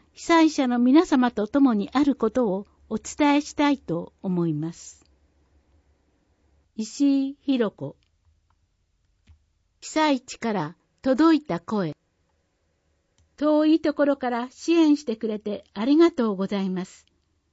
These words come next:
関東に住んでいたことがあり、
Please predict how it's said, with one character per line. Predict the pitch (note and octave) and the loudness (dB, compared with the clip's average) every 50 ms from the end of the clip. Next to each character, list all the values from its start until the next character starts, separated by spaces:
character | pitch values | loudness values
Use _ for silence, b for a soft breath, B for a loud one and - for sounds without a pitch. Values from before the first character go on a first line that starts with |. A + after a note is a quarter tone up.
| _ _ _ _ _ _ _ _ _ _ | _ _ _ _ _ _ _ _ _ _
関 | - D4+ E4 F4 E4 - | -2 0 2 2 0 0
東 | C#4 C4+ C4 B3+ | -4 -2 -2 -2
に | C4 C#4+ | -2 -2
住 | - - D4 D4+ | 0 2 2 4
ん | C#4 A3+ | 4 2
で | A3+ A3 | 0 -4
い | A3 | -6
た | - - A#3+ | -8 -10 -10
こ | A#3+ A#3+ A3 | -10 -10 -8
と | - A#3+ | -8 -6
が | G#3+ G3+ G3 | -6 -6 -8
あ | G3 F3+ | -8 -8
り、 | F#3 F3 F3+ | -12 -14 -16